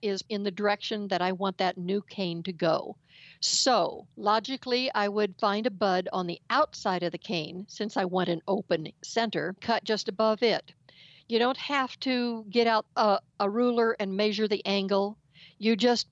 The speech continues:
put your shears on the cane just above the bud, and the thickest part of your shear is about of a quarter of an inch. So the cutting edge should be just above that. And the new cane that grows from that bud will be going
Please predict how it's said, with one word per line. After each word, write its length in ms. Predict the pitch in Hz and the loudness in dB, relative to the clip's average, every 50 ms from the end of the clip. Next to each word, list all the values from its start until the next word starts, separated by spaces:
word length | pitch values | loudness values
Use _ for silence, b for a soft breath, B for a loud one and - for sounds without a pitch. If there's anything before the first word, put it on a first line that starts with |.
| _ _ _ _ _ | _ _ _ _ _
put 240 | - - 277 285 285 - | -6 -2 0 0 0 0
your 180 | 262 277 285 | 0 -2 0
shears 720 | 262 - - - 262 226 196 190 185 180 190 214 - - - _ _ - | 0 -2 -2 0 2 2 4 4 2 0 -2 -2 -4 -6 -10 _ _ 2
on 240 | 202 214 240 262 | 2 2 2 2
the 80 | 285 302 | -2 -6
cane 480 | - - - 208 180 175 175 175 175 170 | -8 -8 -6 -4 -4 -4 -4 -6 -8 -2
just 300 | - 220 240 233 - - | 0 0 0 0 -2 -4
above 340 | 226 208 247 247 247 247 - _ | 0 2 4 4 2 2 -2 _
the 100 | 202 202 | -4 -2
bud, 300 | - - 202 185 180 185 - - | 0 0 2 2 2 0 -2 -4
and 120 | 202 202 | -4 -2
the 120 | 202 190 - _ _ | -2 -4 -4 _ _
thickest 500 | - 311 320 - 403 370 - - - - | -2 -2 0 0 -2 -4 -2 -6 -10 -14
part 400 | - - - 254 233 240 233 - - | -8 0 2 4 4 4 2 0 -2
of 160 | 233 226 220 | -4 -2 -2
your 160 | 220 220 208 | -2 -2 -2
shear 640 | - - - - 269 240 208 185 160 175 185 202 - _ _ _ _ - | -2 -4 -4 -2 0 2 2 2 2 0 -2 -4 -8 _ _ _ _ -6
is 140 | 262 247 | -2 0
about 260 | 302 - 349 330 349 349 | 0 2 4 4 4 2
of 100 | 285 - | 0 -4
a 40 | |
quarter 440 | - - - - 294 277 277 269 254 | -8 -10 -4 -2 0 0 2 2 0
of 120 | 247 - - | 2 2 0
an 120 | 226 214 | -2 -4
inch. 640 | - - 220 208 185 - - - - - - - - _ | -4 -2 -2 -2 -2 -4 -6 -6 -4 -4 -4 -6 -10 _
So 500 | - - - 269 247 233 226 226 220 208 - 214 | -2 0 2 4 6 6 6 6 4 4 0 -4
the 100 | 214 208 | -6 -6
cutting 420 | - - 262 294 302 302 269 269 - | -6 -2 -2 -2 -2 -2 -6 -4 0
edge 460 | - 233 226 226 220 208 - - - _ _ | 2 2 2 2 0 -4 -6 -8 -8 _ _
should 300 | - - - - 247 190 | -8 -6 -4 -4 -4 -4
be 160 | 240 220 214 | -4 -4 -2
just 280 | 185 214 233 220 - - | 0 0 0 0 0 -4
above 380 | 226 196 - 226 214 208 196 - - | -4 0 2 2 2 2 0 -2 -2
that. 420 | 202 170 147 - - - - - - _ - | -2 -2 -2 -4 -8 -12 -14 -14 -14 _ 0
And 460 | 233 202 180 180 180 190 226 247 320 - _ | 2 2 4 4 2 0 -2 -4 -8 -8 _
the 60 | - 208 | -4 0
new 220 | 202 202 208 226 | 2 2 2 2
cane 400 | - - 254 202 180 180 185 214 | 2 0 0 2 2 0 0 -2
that 180 | 233 247 240 214 | -2 -4 -2 0
grows 340 | 226 202 185 185 208 202 | 2 2 4 4 2 0
from 140 | - - 214 | -2 -2 -2
that 260 | 214 233 254 - 220 | 0 0 0 -2 0
bud 300 | 190 208 196 180 185 196 | 2 2 4 4 2 2
will 180 | 226 196 214 208 | 2 2 2 2
be 160 | 190 220 233 | 2 0 -2
going 480 | 196 175 170 160 165 170 190 202 233 | -2 0 0 0 0 -2 -4 -6 -8